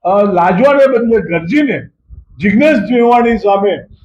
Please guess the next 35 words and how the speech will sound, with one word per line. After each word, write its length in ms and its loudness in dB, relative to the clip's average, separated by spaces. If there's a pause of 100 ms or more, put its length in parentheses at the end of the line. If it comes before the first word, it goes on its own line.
અને 140 -2
અમિતભાઈ 520 0
ચાવડાના 440 2
કાર્યક્રમની 560 -2
સામે 300 -4
દેખાવાની 520 -2
જે 140 -14
પ્રક્રિયા 400 -4
કરી 240 -6
છે 100 -6
ખરેખર 380 -10
દુઃખદ 480 -10
ઘટના 240 0
છે. 160 -2 (840)
હવે 140 2
એમને 460 2
ખબર 300 -4
નથી, 200 0
અમે 180 0
નક્કી 300 -2
કર્યું 240 0
છે 140 -4 (540)
કે 160 2
સમગ્ર 520 2
ગુજરાતની 520 -2
અંદર 320 -4
જ્યાં 240 -2
પણ 220 0
દારૂ 240 0
જુગારના 420 -4
અડ્ડા 240 -2
ચાલે 340 -2
છે 100 -8
ત્યાં 260 0
આગળ, 360 -2